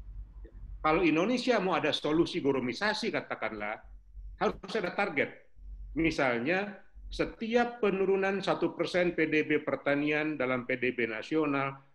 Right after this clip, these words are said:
maka minimal industri dan jasa menyerap tiga persen tenaga kerja pertanian. Maka dalam tempo tiga puluh lima tahun akan jadi negara maju seperti Korea.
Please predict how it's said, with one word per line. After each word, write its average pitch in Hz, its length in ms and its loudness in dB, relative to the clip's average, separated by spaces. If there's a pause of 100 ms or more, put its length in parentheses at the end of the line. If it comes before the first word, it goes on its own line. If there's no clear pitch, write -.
maka 139 400 2
minimal 170 720 6 (640)
industri 170 640 4
dan 143 160 4
jasa 147 400 2
menyerap 175 560 2 (340)
tiga 131 320 4
persen 131 480 0 (880)
tenaga 123 320 2
kerja 113 320 -2
pertanian. 107 640 -2 (320)
Maka 123 400 -2
dalam 107 400 -2
tempo 254 400 6
tiga 156 160 6
puluh 147 240 2
lima 135 160 2
tahun 175 320 2
akan 127 160 0
jadi 127 160 2
negara 120 320 0
maju 175 240 2
seperti 127 400 -2
Korea. 127 320 0